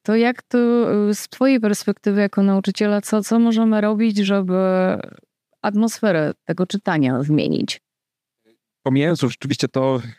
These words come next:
Speaker 2: od czego zacząłem, czyli wielka, wspaniała rola nauczycielek i nauczycieli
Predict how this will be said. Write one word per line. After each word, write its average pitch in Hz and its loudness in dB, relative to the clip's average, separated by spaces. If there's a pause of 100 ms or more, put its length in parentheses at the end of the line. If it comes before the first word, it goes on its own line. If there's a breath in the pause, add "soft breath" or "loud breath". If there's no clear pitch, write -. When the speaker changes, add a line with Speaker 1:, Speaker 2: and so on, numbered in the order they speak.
(160)
Speaker 2:
od 113 -10
czego 120 -4
zacząłem, 117 0
czyli 107 0 (400)
wielka, 113 -2
wspaniała 107 -2
rola 104 -2
nauczycielek 98 -2
i 101 2
nauczycieli 98 0